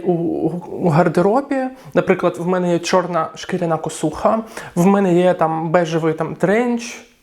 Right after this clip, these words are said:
і пальто кольору кемел, і повинен бути бомбер.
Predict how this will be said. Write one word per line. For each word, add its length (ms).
і 420
пальто 540
кольору 380
кемел, 500
і 80
повинен 540
бути 260
бомбер. 600